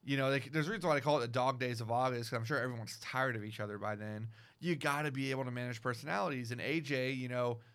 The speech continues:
psychology degree from Stanford, a bright guy who played the game, who knows how to manage those personalities.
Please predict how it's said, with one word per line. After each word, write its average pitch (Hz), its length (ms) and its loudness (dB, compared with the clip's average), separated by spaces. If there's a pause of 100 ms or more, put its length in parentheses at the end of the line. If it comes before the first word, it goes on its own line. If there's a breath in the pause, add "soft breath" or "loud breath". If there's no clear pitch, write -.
(600 soft breath)
psychology 139 840 2
degree 131 320 -2
from 123 200 -4
Stanford, 113 880 -4
a 110 60 -4
bright 120 480 -2
guy 110 320 0
who 113 160 0
played 123 360 -4
the 123 80 -4
game, 110 360 -4
who 117 100 -2
knows 117 240 0
how 135 80 -2
to 123 80 -4
manage 117 240 -4
those 110 140 -6
personalities. 110 800 -6